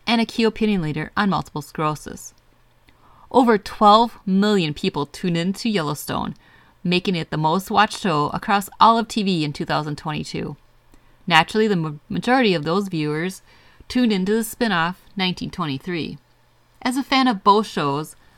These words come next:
I am horrified as well as grateful that light is finally being shed on the dark, almost forgotten history of government residential boarding schools that were commonplace all across the U S and Canada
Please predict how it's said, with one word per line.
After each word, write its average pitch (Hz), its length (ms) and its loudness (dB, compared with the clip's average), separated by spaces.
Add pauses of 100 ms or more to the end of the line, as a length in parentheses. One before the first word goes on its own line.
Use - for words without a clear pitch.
(200)
I 214 100 0
am 226 140 0
horrified 165 840 2 (320)
as 226 120 -4
well 202 100 2
as - 140 -4
grateful 214 500 0
that 156 160 -4
light 202 240 0
is - 140 -10 (100)
finally 240 300 2
being 196 200 0
shed 175 300 0
on 156 100 -4
the 156 80 -4
dark, 170 400 0 (320)
almost 269 360 4
forgotten 180 320 2
history 180 400 -4
of 156 160 -10
government 175 440 -2
residential 165 520 -4
boarding 190 320 -2
schools 143 480 -6 (400)
that 240 100 0
were 262 140 0
commonplace 233 760 0
all 196 240 4
across 190 400 2
the 180 140 -6
U 165 120 -2
S - 380 -4
and 196 100 -4
Canada 165 540 -4